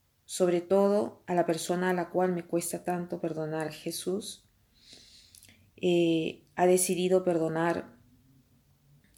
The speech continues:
a la persona que tanto daño, eh, me ha hecho,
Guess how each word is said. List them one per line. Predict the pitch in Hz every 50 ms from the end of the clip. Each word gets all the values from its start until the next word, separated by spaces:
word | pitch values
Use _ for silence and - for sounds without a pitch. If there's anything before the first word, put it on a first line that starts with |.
| - - - -
a | - 160
la | 160 156
persona | - 170 160 - - - 185 175 175 170 170 180 185 196 - - - - - - - - _ _ _ _ _ -
que | 165 156
tanto | 156 - 175 185 185 196 196 190 180 170
daño, | 165 165 165 165 165 165 170 180 190 196 196 196 - - -
eh, | 165 160 160 156 156 160 160 160 - - - - -
me | 156 160 160 160 160
ha | 160 165 175
hecho, | 180 170 - - - 160 156 -